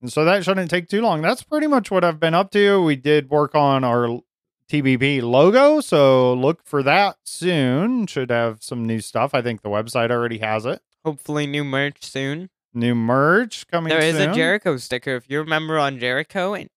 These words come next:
Speaker 2: or if you just really like Jericho, I don't know, then you can buy the
Speaker 1: Yeah, if
Speaker 2: Jericho
Speaker 1: you're a
Speaker 2: Season four
Speaker 1: fan of
Speaker 2: sticker.
Speaker 1: that and a fan of us, the Jericho four sticker came out amazing. Really great stickers. We do have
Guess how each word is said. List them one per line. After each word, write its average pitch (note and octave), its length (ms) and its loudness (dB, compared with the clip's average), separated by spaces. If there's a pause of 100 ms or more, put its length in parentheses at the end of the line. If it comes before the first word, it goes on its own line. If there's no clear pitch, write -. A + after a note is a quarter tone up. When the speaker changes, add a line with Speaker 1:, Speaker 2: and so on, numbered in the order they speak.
Speaker 2:
or F3 160 2
if - 140 -8
you D#3 80 -8
just D3 180 -6
really D3+ 340 -2
like D#3 220 -4
Jericho, D3+ 580 -4 (120)
I B2+ 80 -8
don't B2+ 120 -10
know, C#3 200 -10 (440)
then C3+ 180 -6
you C3+ 60 -10
can D3 140 -8
buy C#3+ 180 0
the C#3 220 -8
Speaker 1:
Yeah, F3 200 4
if D3 100 4
Speaker 2:
Jericho D#3 80 2
Speaker 1:
you're F3 160 8
a - 80 8
Speaker 2:
Season D3+ 80 -4
four D3 240 4
Speaker 1:
fan F#3+ 160 2
of F#3+ 40 4 (100)
Speaker 2:
sticker. D#3 100 -2
Speaker 1:
that F3+ 380 2
and C#3+ 200 0
a C3 60 -4
fan F3 280 0
of D3+ 120 0
us, A3+ 260 4 (140)
the B2 220 0
Jericho C#3+ 500 0
four C#3 260 -2
sticker A#2+ 460 -4
came C3+ 240 -2
out A#2 220 -2
amazing. A#2 1080 0
Really E3+ 400 2
great E3 280 0
stickers. C3 400 -2
We G#3 220 -2
do F#3 240 0
have D#3+ 460 2